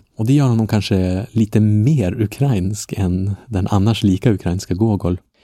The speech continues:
Shevchenko var länge i exil i Kazakstan förresten, vid Kaspiska havet.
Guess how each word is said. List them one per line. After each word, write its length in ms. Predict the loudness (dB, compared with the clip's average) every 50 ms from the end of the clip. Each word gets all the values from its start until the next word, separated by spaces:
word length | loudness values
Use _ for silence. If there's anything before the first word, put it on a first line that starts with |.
| _ _ _ -20 _ -4
Shevchenko 460 | -4 -4 0 0 0 0 2 2 2
var 100 | 2 2
länge 240 | 2 2 2 2 2
i 140 | 2 0
exil 560 | -2 -4 -6 -2 0 2 4 4 4 2 0 -2
i 140 | -4 -6 -6
Kazakstan 960 | -4 -2 -4 -2 -2 -2 -4 -4 -4 -6 -6 -2 -2 0 0 0 -4 -6 -8
förresten, 500 | -8 -8 -8 -8 -8 -10 -10 -12 -10 -10
vid 100 | -10 -10
Kaspiska 500 | -6 -4 -4 -4 -4 -6 -10 -8 -6 -6
havet. 800 | -8 -4 -4 -4 -4 -4 -6 -8 -12 -14 _ _ -18 -18 -18 -18